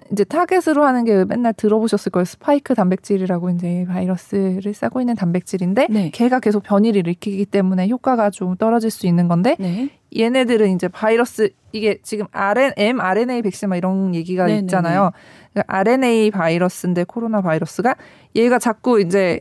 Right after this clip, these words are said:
Speaker 1: 증식하는 그 자체 알엔에이 사이에 껴들거나
Speaker 2: 네.
Speaker 1: 아니면 어떤 효소에 작용해서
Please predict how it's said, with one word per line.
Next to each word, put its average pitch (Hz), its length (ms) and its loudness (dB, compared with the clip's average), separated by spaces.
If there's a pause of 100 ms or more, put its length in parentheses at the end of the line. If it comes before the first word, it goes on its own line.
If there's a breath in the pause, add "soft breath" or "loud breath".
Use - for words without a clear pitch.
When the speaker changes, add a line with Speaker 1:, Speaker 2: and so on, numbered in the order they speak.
(100)
Speaker 1:
증식하는 262 760 2
그 233 140 0
자체 220 380 -2
알엔에이 226 1000 0
사이에 302 260 2 (100)
껴들거나 320 840 0
Speaker 2:
네. 208 300 -12
Speaker 1:
아니면 202 220 0
어떤 214 240 0
효소에 349 360 4
작용해서 202 600 0